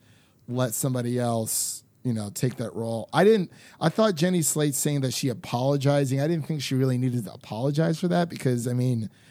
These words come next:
she, she did get the job, but, you know, it's just wh-, whatever they want their realizations to be and,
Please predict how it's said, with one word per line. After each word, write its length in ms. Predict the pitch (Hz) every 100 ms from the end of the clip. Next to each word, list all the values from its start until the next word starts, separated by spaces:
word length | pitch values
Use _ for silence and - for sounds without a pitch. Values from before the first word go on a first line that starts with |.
| - -
she, 260 | - 143 131
she 160 | - 127
did 200 | 147 135
get 180 | 135
the 80 | -
job, 460 | 104 131 123 123 117
but, 260 | 113 110 -
you 140 | 135 120
know, 220 | 101 101
it's 140 | 110
just 280 | 139 123 - - - - _ _ _ _
wh-, 260 | - 139 127
whatever 300 | 156 170 165
they 120 | 151
want 220 | 147 151
their 120 | 143 135
realizations 720 | 131 131 123 127 123 127 -
to 100 | 120
be 400 | 123 127 123 120
and, 240 | 107 101